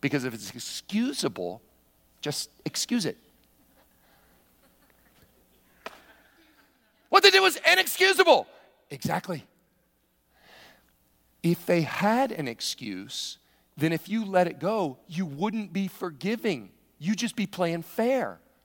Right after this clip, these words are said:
If they have an excuse, they should be allowed, right? But when they do something that they have no excuse,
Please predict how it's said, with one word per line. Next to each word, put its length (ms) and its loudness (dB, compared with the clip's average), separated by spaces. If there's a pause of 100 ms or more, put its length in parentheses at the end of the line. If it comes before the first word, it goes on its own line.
(440)
If 80 -14
they 100 4
have 140 6
an 60 -2
excuse, 340 -6
they 100 -6
should 160 -6
be 60 -2
allowed, 440 -2 (120)
right? 580 4 (1000)
But 100 -12
when 160 -10
they 80 -6
do 140 -10
something 320 -12
that 180 -18
they 140 -8
have 220 -8
no 220 -8
excuse, 680 -12